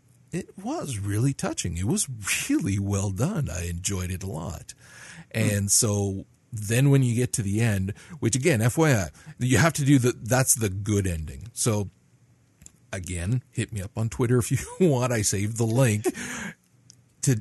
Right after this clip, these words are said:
Speaker 1: explain what you have to do to make sure you get that good ending. 'Cause there's ways where, not just dying, but there's other ways as well where you won't get the good ending, where you can continue thereafter. So willing to do that, obviously. But anyways, the, um,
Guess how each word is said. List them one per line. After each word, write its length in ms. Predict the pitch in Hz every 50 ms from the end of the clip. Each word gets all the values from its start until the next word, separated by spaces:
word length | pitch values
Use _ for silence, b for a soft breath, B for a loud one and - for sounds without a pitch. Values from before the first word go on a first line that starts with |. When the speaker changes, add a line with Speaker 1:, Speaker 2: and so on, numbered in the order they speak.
| -
Speaker 1:
explain 640 | 127 123 - - - - 131 123 120 117 110 104 104 104
what 200 | 110 120 127 -
you 120 | - 127 117
have 200 | 110 123 117 104
to 80 | - 113
do 140 | 110 117 104
to 60 | 104
make 120 | 104 98
sure 160 | - - 113
you 180 | 104 101 104 101
get 220 | 95 92 90 90
that 300 | - 90 87 90 98 104
good 280 | 107 113 104 92 90 85
ending. 420 | 82 80 78 76 71 71 69 113 -
'Cause 160 | - 117 95
there's 280 | 101 104 95 92 - -
ways 440 | - 98 95 92 92 92 92 98 104
where, 240 | 90 90 90 85 85
not 240 | 90 95 104 110 98
just 220 | 107 113 101 110
dying, 340 | 120 131 156 120 101 98 104
but 140 | 101 101 -
there's 160 | 98 95 107
other 160 | 110 110 101
ways 220 | 92 95 98 92 95
as 80 | 98 113
well 180 | 127 117 101
where 140 | 95 92 95
you 120 | 95 92 92
won't 180 | 95 101 104
get 120 | 104 104 98
the 140 | 101 95 - 127
good 240 | 113 113 120 120 107
ending, 300 | 101 98 92 95 87 87 B B B B B B
where 220 | - 113 120 147 160
you 120 | 151 135
can 160 | 107 139 135
continue 540 | - - 123 117 - - 127 117 110 104 95
thereafter. 640 | 85 87 85 82 82 80 80 - - - - - - B B B B B B B -
So 360 | - - 98 90 85 98 98 - _ _ _ _ _ _ _ _
willing 240 | - 107 95 95 92 -
to 100 | 92 87
do 100 | 90 87
that, 160 | 85 80 80
obviously. 340 | 80 82 85 90 - - - B B B B B -
But 100 | 127 139
anyways, 420 | 160 165 143 123 107 95 101 104
the, 340 | 104 107 107 110 110 110 107
um, 400 | 104 104 101 98 95 92 90